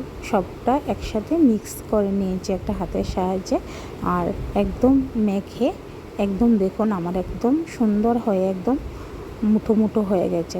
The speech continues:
তারপর আমি ওইখানে যে রেস্টে রেখে দিয়েছি আটাটা, ওইটা থেকে একটু গোল করে তারপর ভিতরে বেসনের স্টাফিংটা ভরে দিচ্ছি। এইভাবে আমি এটাকে প্যাক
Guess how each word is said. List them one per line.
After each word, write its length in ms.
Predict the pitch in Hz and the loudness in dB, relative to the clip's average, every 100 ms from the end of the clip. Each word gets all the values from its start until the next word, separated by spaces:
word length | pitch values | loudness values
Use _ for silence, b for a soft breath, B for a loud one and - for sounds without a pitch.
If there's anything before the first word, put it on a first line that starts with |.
| 180 | -4
তারপর 340 | 190 185 226 | -4 0 0
আমি 240 | 247 190 214 226 | 0 0 -2 0
ওইখানে 400 | 202 208 208 208 202 | -2 -2 -2 -2 0
যে 100 | 202 | 0
রেস্টে 360 | 208 180 - 226 | 2 0 0 0
রেখে 260 | 214 202 202 | 2 2 0
দিয়েছি 340 | 208 208 202 202 | 2 2 2 0
আটাটা, 400 | 180 202 - 214 | 0 -2 0 0
ওইটা 320 | 185 185 196 185 - | 0 0 -2 -2 -2
থেকে 280 | 202 - 254 B B B B - 220 262 214 | -4 -2 -4 B B B B -10 -8 -4 -4
একটু 200 | - 226 196 | 2 2 4
গোল 200 | 208 220 214 | 4 4 4
করে 260 | 220 208 254 - - - | 0 2 0 -2 -10 -10
তারপর 420 | - 180 180 220 320 - - 226 | -6 -6 -4 0 0 -2 -2 0
ভিতরে 400 | 214 202 196 262 - - - 220 | 2 4 4 4 0 -4 -4 0
বেসনের 540 | 196 190 208 196 202 - | 0 -2 -2 -2 -4 -4
স্টাফিংটা 560 | 202 180 190 202 277 427 - - - - 202 | -4 -2 -2 0 2 0 -2 -8 -6 -2 0
ভরে 260 | 208 190 180 | 2 2 2
দিচ্ছি। 400 | 190 - - - - B B - - | 0 -2 -4 -4 -4 B B -6 0
এইভাবে 380 | 226 208 214 214 | 2 2 0 0
আমি 200 | 202 277 - - - - - - - - - - - | 0 0 -2 -16 -18 -16 -16 -16 -16 -16 -16 -16 -6
এটাকে 380 | 214 208 196 - 285 | -4 -2 -2 0 -2
প্যাক 160 | - 190 | -2 -4